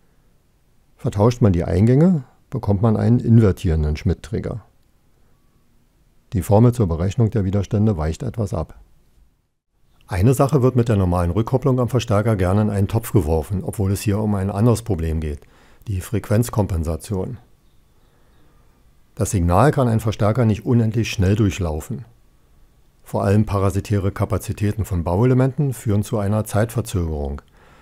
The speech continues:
da sie sich immer erst aufladen müssen und damit zu einer Phasenverschiebung zwischen Ein- und Ausgang führen.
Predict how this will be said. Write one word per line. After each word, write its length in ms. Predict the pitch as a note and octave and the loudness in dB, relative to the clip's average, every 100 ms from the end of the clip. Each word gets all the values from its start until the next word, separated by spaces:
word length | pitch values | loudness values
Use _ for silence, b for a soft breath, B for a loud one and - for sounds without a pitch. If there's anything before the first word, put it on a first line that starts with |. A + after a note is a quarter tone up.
| b | b
da 140 | - F#2 | -4 -4
sie 120 | F2 | -2
sich 180 | F#2 G2 | -2 0
immer 180 | F#2+ A2+ | -2 -2
erst 220 | G2 - | -4 -2
aufladen 500 | G#2 A2 F2+ D#2+ D#2 | -2 0 -2 -2 -4
müssen 380 | D#2 E2+ E2+ - | -6 -8 -12 -10
und 160 | A2 E2 | -8 -4
damit 240 | E2+ F#2 | -4 -4
zu 120 | - | -4
einer 300 | G2 F#2 G2 | -4 -2 -2
Phasenverschiebung 760 | F#2+ G2 G#2+ G#2+ G2+ - A2+ A2+ | -2 -2 -2 -2 -4 -2 0 0
zwischen 280 | A#2 A2 A2+ | 0 -4 -4
Ein- 180 | F2 E2+ | -4 -4
und 120 | G2 | -2
Ausgang 380 | G2+ A2+ G#2+ F#2 | -2 -2 -2 -2
führen. 380 | - F2 - | -4 -6 -8